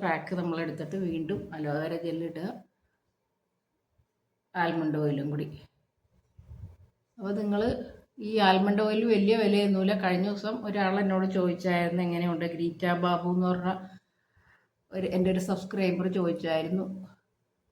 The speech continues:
ഏർ, നിങ്ങൾക്ക് ചെറിയ ഉപ്പ് മേടിച്ചാൽ വെറും മുപ്പത് രൂപക്ക് മെഡിക്കൽ സ്റ്റോറിൽ നിന്ന് കിട്ടും കേട്ടോ.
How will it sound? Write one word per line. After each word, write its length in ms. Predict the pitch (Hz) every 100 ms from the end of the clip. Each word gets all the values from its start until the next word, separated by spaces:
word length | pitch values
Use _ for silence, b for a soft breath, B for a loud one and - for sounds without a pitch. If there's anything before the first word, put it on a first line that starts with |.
| _
ഏർ, 320 | - 185 185 185
നിങ്ങൾക്ക് 500 | 180 185 185 180 214 214 - - _ _ _ _ _
ചെറിയ 260 | 190 190 202
ഉപ്പ് 240 | 202 202
മേടിച്ചാൽ 480 | 202 202 180 202 214 196
വെറും 300 | 185 185 214 - - _ _ _ _
മുപ്പത് 380 | 196 190 190 202
രൂപക്ക് 400 | 190 180 170 208 226 -
മെഡിക്കൽ 320 | 180 160 170
സ്റ്റോറിൽ 360 | 151 175 170 170
നിന്ന് 160 | 170
കിട്ടും 260 | 165 147 151
കേട്ടോ. 240 | 160 -